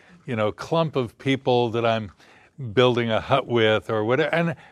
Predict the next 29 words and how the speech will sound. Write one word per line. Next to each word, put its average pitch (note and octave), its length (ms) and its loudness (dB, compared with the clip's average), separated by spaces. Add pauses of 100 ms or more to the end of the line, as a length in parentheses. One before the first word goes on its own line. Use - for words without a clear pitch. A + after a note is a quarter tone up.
God G#3 260 4
bless F3 260 2
them, D3+ 160 -6
all F3 260 4
those F3 260 2
things D3+ 260 -6
are C#3+ 60 -6
good, C#3+ 260 -6
but C3+ 180 -6
please C3 460 -4
don't D#3+ 240 -4
do C#3+ 120 -2
that B2 220 0
to - 80 -20
me A#2+ 140 -6
on A2 160 -4
Sunday A2+ 320 -4
morning. G#2 500 -6 (1400)
Get C3+ 240 2
the D3 80 -2
gospel B2 540 0
out G2 240 -2
there, F#2 460 -6 (140)
and A2+ 160 -6
then G#2+ 400 -4 (360)
this B2+ 240 -2
afternoon, A2+ 460 0
thank A#2 300 -6
you, G2+ 200 -6